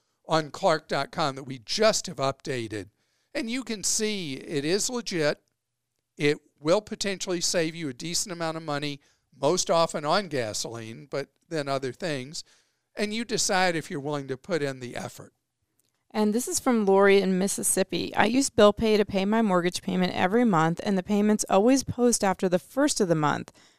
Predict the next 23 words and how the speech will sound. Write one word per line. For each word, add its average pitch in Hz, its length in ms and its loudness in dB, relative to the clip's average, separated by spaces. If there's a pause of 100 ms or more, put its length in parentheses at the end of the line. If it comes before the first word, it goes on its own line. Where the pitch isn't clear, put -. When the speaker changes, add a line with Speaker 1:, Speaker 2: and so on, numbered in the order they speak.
Speaker 2:
For 214 100 -2
example, 226 460 4
I 226 60 8
have 196 120 4
payments 196 360 0
posted 190 380 0
often 185 360 0
on 180 240 2 (260)
the 190 120 -2
fourth 208 420 0
or 185 100 0
fifth - 360 0
of 151 80 -16
the 156 60 -6
month. - 420 -6
Does 196 160 -2
it 214 120 2
adversely 247 640 4
affect 233 400 -2
me 185 160 2
in 170 100 0
any 190 280 2
way 180 460 4